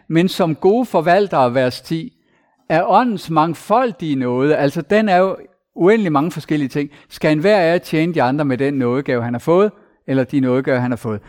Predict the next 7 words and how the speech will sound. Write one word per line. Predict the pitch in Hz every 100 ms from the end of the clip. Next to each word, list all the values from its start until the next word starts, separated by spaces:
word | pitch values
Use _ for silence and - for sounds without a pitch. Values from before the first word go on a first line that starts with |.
| _ -
Hvor | 175
mange | 180 220 285
nådegaver | 208 196 247 170 156 156
findes | - 170 214 -
der | 127
så? | - 120 120 _ _ _ -
Altså, | 185 -